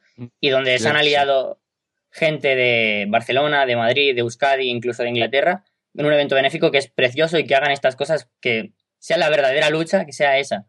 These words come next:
Speaker 2: Entonces, me alegro de que ahora el, el wrestling en España esté así de bien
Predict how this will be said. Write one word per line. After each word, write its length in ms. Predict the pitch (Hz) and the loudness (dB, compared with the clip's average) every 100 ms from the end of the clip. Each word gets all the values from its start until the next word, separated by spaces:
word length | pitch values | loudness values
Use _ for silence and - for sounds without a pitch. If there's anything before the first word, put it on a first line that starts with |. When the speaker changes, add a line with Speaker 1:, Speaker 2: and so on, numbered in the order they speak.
| _ _ _ | _ _ _
Speaker 2:
Entonces, 400 | 139 135 147 - _ _ | -4 -2 -2 -6 _ _
me 80 | 131 | -4
alegro 240 | 147 170 | 0 0
de 100 | 151 | 0
que 140 | - 131 | -2 0
ahora 380 | 135 - 127 117 | 0 0 0 -2
el, 220 | 110 - | -4 -8
el 120 | 110 | -8
wrestling 280 | 127 143 151 | -6 -6 -6
en 40 | 147 | -6
España 300 | - 139 123 | -4 -4 -4
esté 240 | 123 123 | 0 0
así 220 | 120 135 | 0 0
de 100 | 123 | 0
bien 300 | 123 127 147 | 2 2 -2